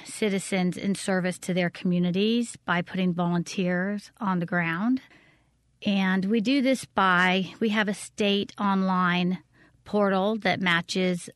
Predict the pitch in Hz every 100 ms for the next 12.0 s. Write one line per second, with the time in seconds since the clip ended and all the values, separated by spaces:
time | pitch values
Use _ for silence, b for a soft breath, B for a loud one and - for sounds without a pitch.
0 | - 196 190 185 175 - 190 185 180 208
1 | - 220 202 196 190 180 185 - 208 190
2 | 190 190 196 190 208 202 247 240 190 165
3 | - - - - - - - - _ b
4 | b b b b b - 220 240 269 214
5 | 202 214 240 202 190 - - - 214 202
6 | 185 190 - 190 180 180 180 190 226 -
7 | - 196 190 185 - _ _ _ - 190
8 | 208 254 277 - 190 151 185 - - B
9 | B B B 214 208 208 202 - 208 196
10 | 190 185 180 196 - 180 180 190 - 185
11 | 196 180 170 180 175 - 175 170 170 -